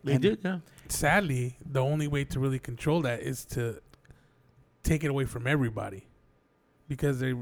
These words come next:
Speaker 3: it's, it's the only way they, they would be able to, like, actually, like,
Speaker 2: See,
Speaker 1: Yeah.
Speaker 2: and,
Speaker 3: get
Speaker 2: and
Speaker 3: some control on it.
Speaker 2: Right, and I know this is gonna sound crazy, bro, but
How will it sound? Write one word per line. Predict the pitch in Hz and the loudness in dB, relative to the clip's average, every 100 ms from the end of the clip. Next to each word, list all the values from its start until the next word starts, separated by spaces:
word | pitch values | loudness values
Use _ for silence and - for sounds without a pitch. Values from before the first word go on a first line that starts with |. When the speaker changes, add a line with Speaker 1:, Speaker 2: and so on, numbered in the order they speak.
| - - _ _ - | -8 -20 _ _ -12
Speaker 3:
it's, | 135 135 | -10 -6
it's | 139 135 | -6 -4
the | 143 | -4
only | 143 135 | -2 0
way | 131 127 | 0 0
they, | 120 | 0
they | 127 | 0
would | 127 120 | 0 0
be | 123 | -2
able | 117 | -2
to, | 117 131 | -6 -4
like, | 117 110 | -4 -4
actually, | 101 120 - 117 110 104 | -6 -6 -6 -8 -6 -6
like, | 98 92 - _ _ _ - | -8 -10 -14 _ _ _ -8
Speaker 2:
See, | - - | 4 6
Speaker 1:
Yeah. | 139 | 6
Speaker 2:
and, | 160 175 165 | 2 0 8
Speaker 3:
get | 196 185 | 10 10
Speaker 2:
and | 160 | 8
Speaker 3:
some | 170 | 2
control | 156 147 - 131 | 2 0 2 0
on | 120 131 | 2 6
it. | |
Speaker 2:
Right, | 139 113 | 6 6
and | - 151 | 2 4
I | 165 | 6
know | 185 | 6
this | 180 165 156 | 6 4 2
is | 135 | 0
gonna | 135 120 | 2 2
sound | 127 104 | 2 0
crazy, | 104 120 107 98 90 | 0 0 2 -2 -6
bro, | 87 87 85 - - - - | -6 -6 -6 -10 -20 -12 0
but | 120 | 0